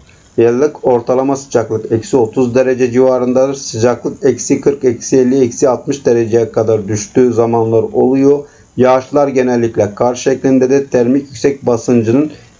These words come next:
etkisiyle yağış miktarı düşüktür. Bitki örtüsü yoktur arkadaşlar. E, yıllık yağış miktarı ise yüz elli ile iki yüz, e, kilogram civarındadır. Burada haritadan baktığımızda kutup iklimi hemen şurada.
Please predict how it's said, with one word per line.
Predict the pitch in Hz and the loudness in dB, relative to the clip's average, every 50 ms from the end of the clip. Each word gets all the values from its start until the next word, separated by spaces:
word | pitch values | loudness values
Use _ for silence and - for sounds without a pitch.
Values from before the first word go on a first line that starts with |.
| - | -2
etkisiyle | 135 120 120 - - - - - 165 165 156 151 | -2 -2 -2 -2 -10 -10 -4 0 2 2 4 2
yağış | 131 117 117 113 120 131 135 - 131 | 2 2 2 2 2 0 -2 -2 -2
miktarı | 120 113 - - - 110 104 101 101 95 95 | -2 -2 -2 -2 -2 -2 -2 -2 -2 -4 -6
düşüktür. | 104 104 - - 151 143 - - 147 135 117 110 | -6 -4 0 0 0 0 0 0 -2 -2 0 0
Bitki | 120 117 117 - - 147 | -2 -2 -2 -2 0 2
örtüsü | 143 131 117 - - - - 120 110 | 2 2 2 -2 -8 -10 -4 -2 0
yoktur | 107 120 120 - - 135 | 2 0 0 0 -2 0
arkadaşlar. | 131 131 131 127 - 139 135 131 131 - 143 143 143 143 - - - - - - - - | 0 0 0 0 0 0 0 0 -2 0 0 0 0 -2 -6 -14 -20 -20 -20 -18 -6 -2
E, | - 120 | 0 2
yıllık | 127 139 143 147 151 147 147 - | 4 4 2 2 0 -2 0 2
yağış | 131 131 135 131 127 - | 2 2 2 0 0 0
miktarı | 127 135 127 - - 131 120 110 107 107 | -2 -2 -2 -2 -2 0 0 0 0 -2
ise | 101 - - 139 | -2 0 0 0
yüz | 135 120 117 113 113 | 2 2 0 2 2
elli | 127 127 123 123 131 123 | 2 2 2 2 2 2
ile | 117 131 131 | 2 2 2
iki | 135 135 113 - - 139 | 0 0 -4 -4 0 2
yüz, | 139 139 135 139 - - - - - _ _ - | 2 2 2 0 -6 -16 -20 -20 -20 _ _ 0
e, | 123 113 110 | 0 0 0
kilogram | - 120 131 135 127 120 117 107 101 | 0 0 2 2 2 2 0 -2 -2
civarındadır. | 92 98 107 113 120 123 127 131 135 131 127 135 135 127 139 131 120 117 | -4 0 0 2 2 2 2 0 0 0 2 2 2 2 0 -2 -2 -2
Burada | 147 147 127 131 120 127 | 0 0 0 0 0 -2
haritadan | 131 135 139 - 131 117 113 117 117 113 104 92 | -4 -4 -2 0 -2 0 0 0 -2 -2 0 -2
baktığımızda | 110 113 113 - - 139 131 127 120 113 117 127 117 | -2 -2 -2 -4 -2 0 2 2 0 0 -2 -2 -4
kutup | - - - 117 - 131 | -4 -10 -12 -8 -4 -4
iklimi | 120 - - 127 127 131 | -2 0 0 2 2 2
hemen | 127 123 123 120 | 2 2 2 2
şurada. | 113 - - 131 117 110 117 127 135 | 0 -2 -2 -2 0 2 2 0 0